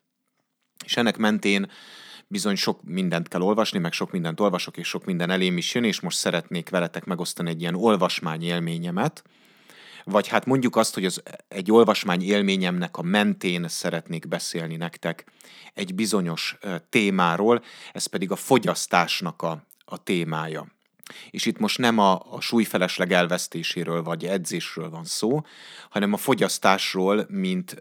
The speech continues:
vásárlásról, vagy mint szolgáltatások igénybevételéről, vagy mondjuk úgy, mint a mai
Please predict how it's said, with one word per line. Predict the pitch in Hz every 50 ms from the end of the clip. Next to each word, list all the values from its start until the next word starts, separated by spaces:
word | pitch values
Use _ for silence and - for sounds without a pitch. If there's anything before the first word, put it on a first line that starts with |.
| - 101 85
vásárlásról, | 90 113 110 101 - - - 90 85 85 90 90 92 - - - 98 92
vagy | 87 90 82
mint | 87 90 87
szolgáltatások | - - - 113 107 95 95 87 87 - - 90 - - 85 82 - - 87 -
igénybevételéről, | - 98 98 95 98 92 87 87 78 85 80 78 95 98 95 - - 82 80 82 82 85 85 92 104 117 131 147 143 - - - - - - - - - -
vagy | - 90 85 92 92 87
mondjuk | 101 113 117 107 95 90 - -
úgy, | 104 101 98 92
mint | 95 90 90 87 87 85 -
a | 95 87 87 85 85 82 _ _ _ -
mai | 95 107 110 107 98 90 87 80